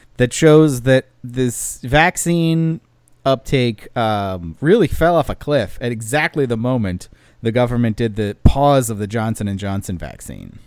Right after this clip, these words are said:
Um, it's generated a lot of commentary with a lot of people just kind of looking at the graph and saying, like, "Well, obviously that didn't help."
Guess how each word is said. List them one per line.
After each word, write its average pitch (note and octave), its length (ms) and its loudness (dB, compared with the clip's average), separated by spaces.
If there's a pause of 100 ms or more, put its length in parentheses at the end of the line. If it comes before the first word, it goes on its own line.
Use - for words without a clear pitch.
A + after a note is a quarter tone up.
(360)
Um, F#2 640 -6
it's - 140 -10
generated G3+ 760 4
a C#3 200 4
lot D3 500 2
of C3+ 140 -4
commentary C#3+ 880 4
with B2+ 380 -2 (560)
a C3+ 80 2
lot C#3+ 180 6
of C3+ 80 -4
people C#3 260 2
just C3 180 -2
kind C#3+ 140 2
of A2 80 0
looking F3+ 300 2
at D#3+ 80 2
the - 60 -2
graph F#3+ 320 4
and D3 100 -2
saying, D3 260 2
like, C3 220 2
"Well, C3 240 2
obviously C#3 680 2
that C#3 240 2
didn't G#2 220 -4
help." E2+ 340 -2